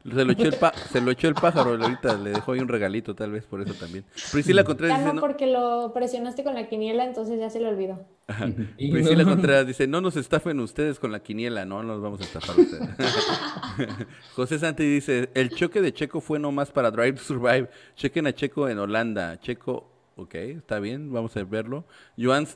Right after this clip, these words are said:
Speaker 1: Álvarez Molina dice, "Sí está bueno, necesitamos buenas actuaciones de Checo". Sí, ya está bueno, es lo que dice Jo-, Joan Álvarez. Dice, "Ahora sí se nos va Kimi". Ah, qué bueno, qué bueno que,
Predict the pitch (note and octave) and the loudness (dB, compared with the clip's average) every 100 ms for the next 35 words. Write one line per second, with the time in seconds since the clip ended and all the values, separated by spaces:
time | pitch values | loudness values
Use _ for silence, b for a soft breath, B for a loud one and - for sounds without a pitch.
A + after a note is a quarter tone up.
0 | - C3+ C#3 C3 A#2 C3 B2+ A#2 B2+ D#3 | 0 2 4 2 0 0 0 0 -4 -2
1 | D3 F3 D#3 D3+ D3+ E3 G3 - A#2+ G#2+ | -2 0 2 2 0 -2 -4 -2 -4 -2
2 | C3+ C#3 B2+ C3+ B2 G#2+ G2 - A#2 F2+ | -2 -2 -2 -4 -4 -8 -10 -10 -10 -10
3 | - G2 - F2 A#2 B2+ C3+ C3 - A2 | -10 -12 -12 -8 -6 0 2 2 2 -4
4 | F#2+ F2 E2+ F2+ G2 F#2+ F#2 F2+ F#2+ G2 | -4 -8 -10 -6 -6 -4 -8 -6 -4 -4
5 | G2+ A2+ B2 - B B B A#2 B2+ A#2+ | -4 -4 -6 -10 B B B -4 0 0
6 | A#2 C#3 D3+ D#3 D#3 A#2+ C3 B2+ D#3 C#3+ | 4 4 4 0 -4 -2 -2 -2 -4 -4
7 | B2+ E3 F#3 E3 E3 E3+ D#3+ D#3+ D#3 D#3 | -2 -2 -2 -4 -6 -4 -8 -8 -6 -6
8 | D#3 B2+ G#2 | -8 -10 -12